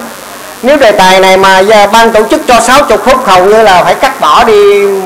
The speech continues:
vài nội dung, chứ không thể nói hết được. Kính thưa chư quý vị, đó là tám nội dung. Thì, ờ, giáo lý viên mới vừa nói cái dàn bài về thuyết giảng này, đề tài luật nhân quả. Kính thưa chư quý vị, hiện giờ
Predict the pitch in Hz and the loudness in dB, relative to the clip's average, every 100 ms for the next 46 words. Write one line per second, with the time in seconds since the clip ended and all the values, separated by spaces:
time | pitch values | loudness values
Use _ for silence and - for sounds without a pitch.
0 | 170 175 160 156 175 196 170 - - - | -2 0 2 0 0 -2 -2 -10 -14 -18
1 | - - - - 240 208 - 151 220 233 | -18 -20 -10 -4 -2 0 0 0 0 0
2 | 226 208 156 - - - - - - - | 0 0 0 0 -8 -18 -18 -18 -18 -10
3 | - 277 277 247 240 247 277 208 165 - | -2 0 2 2 2 2 2 2 0 -4
4 | - - 196 226 180 180 214 262 196 202 | -10 -4 0 2 2 2 2 2 2 2
5 | 214 - - - - - - - - - | 0 -2 -8 -14 -16 -18 -18 -18 -18 -6
6 | 208 208 208 202 208 202 202 196 196 208 | 0 2 4 4 4 4 4 2 2 2
7 | 247 277 240 240 233 226 226 240 277 208 | 2 2 2 2 4 2 2 2 2 2
8 | 185 226 262 202 175 175 170 170 170 165 | 2 2 2 2 2 2 2 2 2 2
9 | 165 165 247 254 214 233 202 170 170 165 | 2 0 -2 0 0 2 2 2 0 0
10 | 160 151 - 196 156 156 196 - - - | 0 -2 -2 0 0 0 -4 -10 -16 -20
11 | - - - - 233 226 220 208 208 240 | -20 -20 -12 -6 -2 0 2 2 2 2
12 | 233 120 - - - - - - - - | 2 0 -4 -12 -14 -20 -20 -18 -18 -20
13 | - - - - - 185 214 233 208 202 | -20 -20 -20 -20 -6 0 2 4 4 4